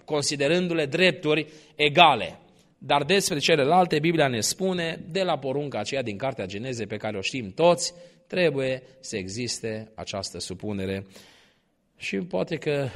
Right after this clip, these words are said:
dacă veniți sâmbătă de la ora unsprezece aici, toți la nunta lui Beni și a lui Daniela, auziți din nou predică despre lucrurile astea. Al doilea nivel, vis-a-vis de superiori. Dumnezeu l-a pus pe bărbat superior.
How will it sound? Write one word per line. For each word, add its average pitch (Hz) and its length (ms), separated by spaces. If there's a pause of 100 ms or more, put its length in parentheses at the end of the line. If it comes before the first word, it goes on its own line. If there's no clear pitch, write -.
(100)
dacă 131 260
veniți 131 320
sâmbătă 127 340
de 117 80
la 123 100
ora 120 160
unsprezece 113 580
aici, 127 180 (120)
toți 117 260
la 104 100
nunta 95 720
lui 98 140
Beni 98 360
și - 160
a 92 60
lui 92 120
Daniela, 170 600 (320)
auziți 92 560
din 87 120
nou 95 160
predică 87 600 (260)
despre 87 400
lucrurile 90 300
astea. - 300 (840)
Al 123 200
doilea 123 280
nivel, 107 540 (640)
vis-a-vis 120 440
de 151 80
superiori. 151 720 (200)
Dumnezeu 214 440
l-a 185 120
pus 160 160
pe 165 100
bărbat 123 280
superior. 90 540